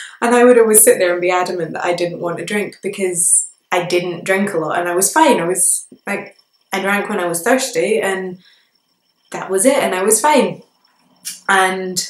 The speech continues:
my friends hated it. But recently I have been making more of a conscious effort to try and drink more water.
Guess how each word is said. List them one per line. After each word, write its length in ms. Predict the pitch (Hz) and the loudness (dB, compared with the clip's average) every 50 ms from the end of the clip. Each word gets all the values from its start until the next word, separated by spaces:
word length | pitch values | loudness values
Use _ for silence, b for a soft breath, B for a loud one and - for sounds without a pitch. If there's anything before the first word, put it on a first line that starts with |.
| - - _ | -12 -14 _
my 120 | - 180 175 | -10 -10 -6
friends 280 | - 185 175 180 180 | -6 -6 -4 -4 -4
hated 320 | 196 190 185 175 - - - | -4 -2 -2 -4 -6 -6 -6
it. 160 | - - - - B B B B B B B B B _ - | -6 -6 -6 -10 B B B B B B B B B _ -20
But 720 | 180 175 - 220 214 208 208 - - - - - - B B B B B B B B B B _ _ _ - | -20 0 2 2 4 4 2 0 -2 -2 -2 -2 -2 B B B B B B B B B B _ _ _ -4
recently 720 | 214 226 220 - 240 214 202 196 190 185 190 190 185 190 b b b b b b b b _ | 0 2 2 2 2 0 -2 -4 -4 -4 -6 -8 -8 -12 b b b b b b b b _
I 100 | 190 190 | -6 -4
have 260 | 196 202 202 202 196 | -2 -2 -4 -4 -2
been 460 | - 202 196 196 190 190 185 180 - - | -2 -2 0 -2 -2 -4 -8 -10 -10 -10
making 800 | - 202 202 196 196 - - 202 190 185 180 180 180 180 175 - _ _ _ _ _ _ _ _ _ _ - - | -8 -4 -4 -4 -4 -2 -4 -4 -4 -2 -4 -6 -8 -10 -12 -16 _ _ _ _ _ _ _ _ _ _ -14 -6
more 240 | 208 202 202 196 190 | -2 0 0 0 0
of 80 | 190 | 0
a 80 | 190 190 | -2 -4
conscious 400 | - 196 202 202 - - 190 - | -2 -2 -2 0 -2 -4 -4 -2
effort 460 | 180 180 180 - - 180 - - - - | -2 -4 -4 -2 -2 -2 -2 -2 -4 -10
to 80 | - | -8
try 240 | 160 - 190 180 180 | -6 -4 -2 -2 -2
and 140 | 180 180 170 | -2 -4 -4
drink 300 | 180 185 180 175 - - | -6 -6 -6 -8 -8 -4
more 140 | 190 180 175 | -4 -2 0
water. 480 | 175 180 185 185 - 233 240 247 B | 0 0 -2 0 0 0 0 0 B